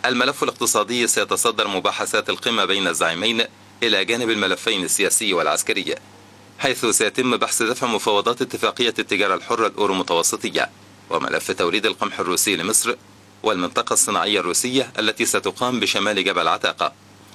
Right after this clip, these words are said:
إضافة إلى ملف استيراد الغاز الروسي خلال الفترة المقبلة، وبحث إعادة تأهيل المصانع التي أقيمت في الستينيات بالتكنولوجيا الروسية، وعلى رأسها الحديد والصلب والألومنيوم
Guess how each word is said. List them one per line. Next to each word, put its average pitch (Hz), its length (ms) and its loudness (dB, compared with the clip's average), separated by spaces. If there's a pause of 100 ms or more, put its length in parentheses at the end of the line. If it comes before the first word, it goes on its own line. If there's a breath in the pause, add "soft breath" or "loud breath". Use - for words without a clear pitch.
(160)
إضافة 90 420 0
إلى 90 260 0
ملف 82 280 0
استيراد 98 420 0
الغاز 95 280 2
الروسي 87 380 0
خلال 104 320 0
الفترة 92 420 -2
المقبلة، 120 400 -2 (340 loud breath)
وبحث 110 380 0
إعادة 117 300 2
تأهيل 113 380 0
المصانع 101 540 0 (280)
التي 85 280 -2
أقيمت 95 340 -2
في - 80 -8
الستينيات 98 680 -2
بالتكنولوجيا 95 680 0
الروسية، 120 480 0 (320 loud breath)
وعلى 113 260 2
رأسها 120 280 0
الحديد 107 320 -2
والصلب 107 560 0
والألومنيوم 95 680 0